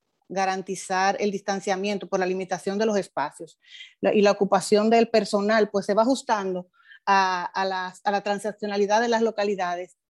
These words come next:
y de acuerdo a la disponibilidad de los espacios. Realmente, eh, u-, tuvimos que, que dar un apoyo muy cercano a, a nuestros empleados. Eh, el objetivo durante toda la pandemia fue mantenernos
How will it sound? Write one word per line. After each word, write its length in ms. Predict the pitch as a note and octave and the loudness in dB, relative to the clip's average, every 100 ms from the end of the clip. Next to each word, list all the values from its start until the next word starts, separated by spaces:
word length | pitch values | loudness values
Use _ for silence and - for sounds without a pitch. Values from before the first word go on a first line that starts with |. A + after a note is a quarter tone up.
| _ | _
y 120 | G#3+ | 0
de 80 | G3+ | 2
acuerdo 340 | G3 G3 F#3+ | 2 -2 0
a 60 | G#3 | 0
la 140 | G3 F#3+ - | -2 -4 -6
disponibilidad 720 | F#3 F3+ G3 F#3 F3+ F3 F3 | -6 -2 -2 0 0 2 2
de 120 | F3+ | 2
los 160 | F#3 F3+ | -2 -4
espacios. 680 | E3+ - D#3 D#3 - E3+ - - - - - | -8 -4 -4 -4 -8 -10 -12 -14 -12 -14 0
Realmente, 840 | G3+ G3 G#3 A3+ A#3+ A#3 A3+ A3+ - _ - | 4 6 6 6 4 4 4 2 -2 _ -2
eh, 520 | G#3 G3+ F#3+ F3 - _ | 2 2 2 -2 -6 _
u-, 200 | - G3+ | 0 2
tuvimos 480 | G3+ G#3+ G#3+ A#3 A3+ | 2 4 4 4 -2
que, 420 | - A3+ G#3 G3 | -2 0 0 -2
que 140 | - G#3+ | -4 -2
dar 160 | G3+ | -2
un 140 | G#3+ A3+ | -2 -4
apoyo 640 | G3 - G#3+ A#3 G3 F#3+ | -6 -2 -2 0 -4 -6
muy 180 | F#3+ G#3 | -6 -8
cercano 640 | - F#3+ - G3+ G3 E3+ - _ - | -8 -8 -2 0 0 -6 -14 _ -4
a, 580 | F#3 F3 E3 D#3+ D#3+ - - | -2 0 -2 -4 -8 -12 -6
a 80 | F3+ | -4
nuestros 400 | F#3 F3+ F3 F#3 | -4 -2 -2 0
empleados. 680 | F3+ E3+ E3+ G3 F3 E3+ - - - - | 2 4 6 6 4 2 -8 -18 -20 -8
Eh, 300 | - F#3+ F#3 | 0 4 4
el 60 | F#3+ | 4
objetivo 440 | F#3 G3 A3 B3+ | 2 2 4 4
durante 360 | A3+ G#3 G3+ G3+ | 4 2 0 -2
toda 180 | G3+ G#3 | -2 -2
la 140 | G3+ | -2
pandemia 400 | G3+ G3 F#3+ F#3+ | -4 -6 -6 -8
fue 340 | F#3 G3+ G3 - _ | -6 -4 -4 -6 _
mantenernos 1080 | - G3 G3 G3 F#3+ F#3+ G#3+ A3+ A#3+ A3+ - | -4 -2 -2 -2 -2 -2 -2 -2 -6 -8 -14